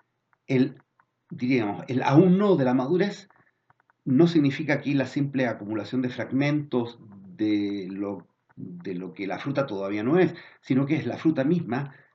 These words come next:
la que por sí misma se lleva hacia la madurez, y este llevarse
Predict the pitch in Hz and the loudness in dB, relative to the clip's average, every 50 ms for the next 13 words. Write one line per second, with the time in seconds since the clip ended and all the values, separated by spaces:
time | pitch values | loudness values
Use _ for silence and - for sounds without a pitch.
0 | _ - 107 110 104 - 117 113 - 180 185 175 - 135 113 104 92 87 117 135 | _ -8 -8 -8 -6 -6 -4 0 0 0 0 0 0 -2 -2 -4 -4 -4 -2 -2
1 | 151 147 143 - - _ - - 127 110 123 127 127 131 127 - - - - - | -2 -2 -6 -12 -20 _ -4 -2 0 4 4 6 6 6 4 2 -2 -8 -10 -8
2 | 104 92 90 90 92 92 95 104 113 131 135 - - - _ - - _ _ _ | -6 -6 -4 -4 -4 -4 -2 0 0 0 -2 -4 -8 -18 _ -20 -20 _ _ _
3 | - 156 214 240 247 240 - - 113 95 101 101 123 190 190 175 - - - 156 | -2 0 0 0 0 0 -2 -4 -4 -2 -2 -2 0 0 -2 -2 -4 -6 -6 -6
4 | 147 - | -6 -8